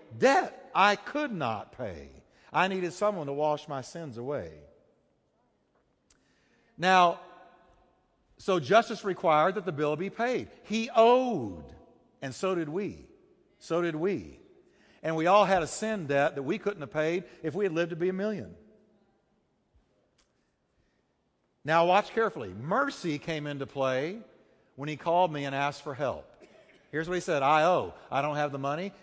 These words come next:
Can you help me with this debt?" Mercy moved me. Mercy moved me. But grace, which is undeserved favor,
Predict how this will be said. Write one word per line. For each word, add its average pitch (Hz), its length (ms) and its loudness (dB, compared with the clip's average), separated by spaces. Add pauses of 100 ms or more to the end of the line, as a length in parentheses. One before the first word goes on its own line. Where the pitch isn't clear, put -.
Can 147 140 -8
you 175 120 -6
help 170 240 0
me 165 100 -10
with 160 140 -8
this 170 200 -8
debt?" 135 500 -4 (220)
Mercy 156 840 -4 (120)
moved 190 460 -6
me. 76 320 -14 (1160)
Mercy 185 540 0
moved 202 420 -4
me. 69 300 -18 (960)
But 185 260 2
grace, 196 840 0 (240)
which 190 180 -2
is 175 300 -4
undeserved 208 760 2
favor, 220 560 0